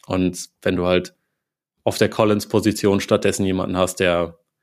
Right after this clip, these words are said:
noch ein bisschen bereitwilliger Würfe nimmt, ich glaube, das wär ganz gut, weil, also das ist ja auch etwas, was Snyder immer betont hat und was auch die Spieler, seitdem er da ist, immer wieder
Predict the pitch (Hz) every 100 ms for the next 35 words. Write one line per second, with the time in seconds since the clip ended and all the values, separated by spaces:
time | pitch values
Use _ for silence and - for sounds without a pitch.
0 | _ _ _ 123 104 107 107 - 104 98
1 | 95 90 - 107 101 98 107 101 98 90
2 | 95 95 101 90 90 90 - _ _ _
3 | _ _ _ _ _ _ - - 104 92
4 | 90 - 87 85 82 90 - 85 82 -
5 | - - 92 87 82 87 87 85 90 98
6 | 90 95 85 - - 110 110 107 104 98
7 | 101 - 104 98 92 92 90 - 90 -
8 | - 104 101 95 90 95 92 90 90 90
9 | 101 95 95 90 87